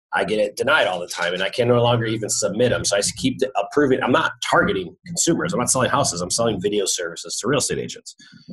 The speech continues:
But because of the name, I get flagged all the time. So it's super annoying. But one of the, one of the audiences that you guys doesn't fly by the special ad category is a custom audience.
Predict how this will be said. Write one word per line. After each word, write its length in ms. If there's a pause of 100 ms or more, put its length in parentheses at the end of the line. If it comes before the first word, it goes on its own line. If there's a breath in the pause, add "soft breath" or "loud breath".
(220 loud breath)
But 180
because 280
of 60
the 100
name, 220
I 80
get 120
flagged 300
all 100
the 60
time. 180
So 100
it's 160
super 240
annoying. 280 (400)
But 300 (220)
one 240
of 100
the, 240
one 240
of 80
the 140
audiences 720
that 140
you 120
guys 380
doesn't 400 (120)
fly 440
by 260
the 100
special 460
ad 280
category 800 (100)
is 260
a 80
custom 420
audience. 480